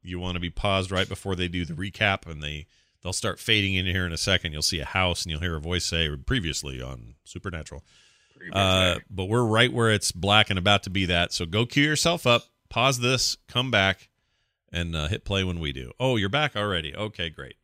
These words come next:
Speaker 1: Now it's time. I'm gonna count this down in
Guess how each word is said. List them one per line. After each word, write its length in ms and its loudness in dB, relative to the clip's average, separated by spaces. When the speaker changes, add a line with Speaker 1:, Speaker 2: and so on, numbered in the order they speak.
Speaker 1:
Now 220 2
it's 140 -2
time. 400 -2
I'm 120 -2
gonna 120 2
count 280 -2
this 120 -6
down 460 -2
in 320 -4